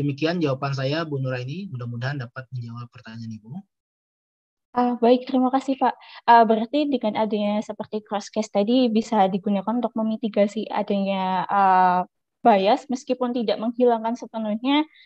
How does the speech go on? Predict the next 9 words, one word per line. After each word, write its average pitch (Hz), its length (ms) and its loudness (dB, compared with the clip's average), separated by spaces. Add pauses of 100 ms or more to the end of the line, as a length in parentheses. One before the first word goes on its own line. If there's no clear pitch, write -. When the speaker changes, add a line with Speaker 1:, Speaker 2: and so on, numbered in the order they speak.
(120)
Speaker 2:
tapi 226 240 0
bisa 226 320 -2
meminimalisasi. 220 960 -4 (320)
Kemudian, 254 400 6
Pak, 285 160 6
ah, 247 160 4
karena 233 400 2 (240)
dengan 214 320 0
mengintegrat-, 214 720 -2